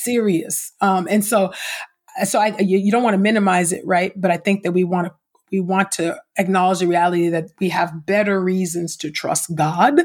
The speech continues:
even in the midst of some very, very great, um, trauma, great suffering,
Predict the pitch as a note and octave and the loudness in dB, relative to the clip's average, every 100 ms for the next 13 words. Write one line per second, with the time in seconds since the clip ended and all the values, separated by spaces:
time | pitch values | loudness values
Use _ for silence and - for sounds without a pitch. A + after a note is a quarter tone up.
0 | - A3+ A3+ G#3 - _ _ G#3 C#4 B3 | 0 -2 0 0 -2 _ _ -2 0 0
1 | E3+ D#3+ D#3+ - - E3+ E3+ F3+ - D#3+ | 0 -4 -6 -10 -2 0 0 0 -2 0
2 | - F3 E3+ - F#3 E3 D#3 G3 G3 F3+ | 2 2 0 -4 -4 -2 2 2 4 2
3 | E3+ D3+ E3+ E3+ E3 F3+ - E3 E3 E3+ | 0 2 2 2 -2 -8 -10 -2 2 4
4 | D#3+ - _ _ - E3 D#3+ - F3+ D#3+ | 2 -4 _ _ -4 -4 -4 -6 -2 -2
5 | D#3 D#3+ - - _ D#3 D#3 E3+ F3 F3+ | -2 -4 -8 -14 _ -8 -4 0 2 2
6 | F3+ - D#3+ - C3+ B2+ | 0 -2 -2 -4 -8 -10